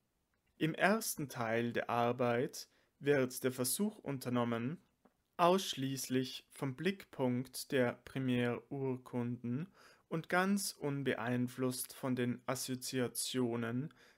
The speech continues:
die sich dem abendländischen Betrachter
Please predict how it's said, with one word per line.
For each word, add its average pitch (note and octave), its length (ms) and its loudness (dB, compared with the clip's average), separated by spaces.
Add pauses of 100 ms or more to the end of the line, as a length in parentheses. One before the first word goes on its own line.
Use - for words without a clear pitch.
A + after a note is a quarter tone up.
(120)
die D3 60 -6
sich C3 260 -2
dem C3 460 2
abendländischen C3+ 880 2
Betrachter A#2+ 800 -2